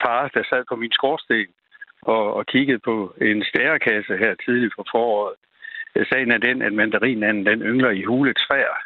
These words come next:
øh, naturligt. Øh, og så har den så fået kig på et, øh, et, et, et hult træ, troede den, som jo så var en stærekasse, og der kunne den jo altså under ingen omstændigheder komme ind i. Så, så den var på udkig efter et sted og slå sig ned sammen med, med hunden.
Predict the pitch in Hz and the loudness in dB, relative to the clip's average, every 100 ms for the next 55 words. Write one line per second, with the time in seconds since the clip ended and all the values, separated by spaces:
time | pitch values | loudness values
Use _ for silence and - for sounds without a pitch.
0 | - _ 113 101 95 92 135 104 92 - | -14 _ -4 -2 0 2 2 2 -2 -10
1 | - _ - - - - 107 104 98 98 | -20 _ -14 -14 -12 0 2 2 2 0
2 | 104 - 123 123 110 127 113 123 113 127 | -2 0 -2 0 0 0 0 0 0 -2
3 | - 120 107 101 95 107 95 95 - - | -2 -2 0 0 0 0 0 -2 -2 -10
4 | _ - - - _ - 104 120 117 - | _ -20 -20 -20 _ 0 2 2 0 -2
5 | - 107 117 147 123 - 123 104 - 113 | 0 0 2 0 2 2 2 0 -2 -2
6 | 113 90 - 107 98 104 104 104 117 110 | -4 -4 0 0 0 -8 -6 0 0 2
7 | 117 98 - 110 113 - 98 101 95 117 | 0 -2 2 2 4 0 -4 -4 -2 -2
8 | - 113 110 101 92 107 92 - 131 127 | 0 -4 2 2 2 0 0 -4 -6 -8
9 | - 113 107 107 101 104 107 110 95 104 | -2 -2 0 0 0 -2 -4 -12 -16 -20
10 | - - - - - - - 110 107 - | -16 -12 -10 -8 -8 -2 0 2 0 0
11 | 123 107 151 143 139 147 - 139 135 117 | 0 2 0 -2 0 -2 0 2 2 0
12 | - 113 104 - 113 127 139 - 104 101 | 2 2 0 0 0 2 0 0 0 0
13 | 117 101 101 117 113 - 113 104 98 101 | 0 2 2 2 0 -2 -2 -2 -6 -6
14 | 113 98 98 113 92 | -8 -8 -8 -10 -20